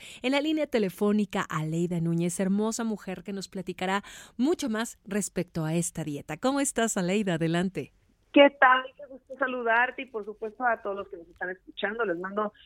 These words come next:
Speaker 2: un saludo afectuoso. Y sí, fíjate que efectivamente la obesidad, pues, tú sabes que acaba con tu salud, tu estética, tu autoestima. Y bueno, seguramente ya han escuchado sobre la dieta keto que viene revolucionando el mundo con un eficiente método para la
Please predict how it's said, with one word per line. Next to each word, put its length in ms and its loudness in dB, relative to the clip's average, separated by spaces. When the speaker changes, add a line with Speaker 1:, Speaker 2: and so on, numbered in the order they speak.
Speaker 2:
un 100 -2
saludo 240 10
afectuoso. 580 8
Y 160 2
sí, 120 -4
fíjate 300 -2
que 100 4
efectivamente 760 2
la 100 4
obesidad, 640 2
pues, 160 -2
tú 80 -8
sabes 220 2
que 80 0
acaba 280 2
con 180 -6
tu 100 -12
salud, 520 6
tu 100 4
estética, 800 4
tu 60 2
autoestima. 640 0
Y 80 -4
bueno, 280 8
seguramente 580 4
ya 140 8
han 120 6
escuchado 520 -2
sobre 180 -4
la 120 2
dieta 320 0
keto 280 0
que 140 -4
viene 240 0
revolucionando 840 2
el 180 -2
mundo 240 -2
con 220 -2
un 40 -4
eficiente 560 -4
método 460 4
para 220 10
la 180 8